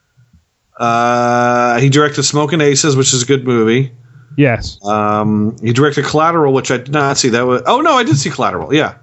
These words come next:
Speaker 1: that's. Uh, wait,
Speaker 2: Huh?
Speaker 1: no, did he direct Collateral?
Speaker 2: Copland.
Speaker 1: Copland. Copland is great. "I can't hear you, Ray."
Speaker 2: Yeah.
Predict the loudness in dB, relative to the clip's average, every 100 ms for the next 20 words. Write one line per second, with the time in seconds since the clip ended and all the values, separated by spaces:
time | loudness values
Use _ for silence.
0 | _ -4 -4 -2 0 0 0 -4 -12 _
1 | _ _ _ _ _ _ _ _ _ _
2 | _ _ -6 -2 -2 0 -2 -2 -6 -16
3 | -10 -2 0 0 -2 -6 -4 -2 0 0
4 | 0 0 -6 -12 _ _ _ _ _ _
5 | _ _ _ _ _ _ _ _ _ _
6 | -2 0 0 -2 -2 -4 -2 0 0 0
7 | 0 0 0 0 -4 _ _ -12 -4 -4
8 | 0 0 2 0 0 -2 -2 -6 _ _
9 | _ _ -12 -6 -6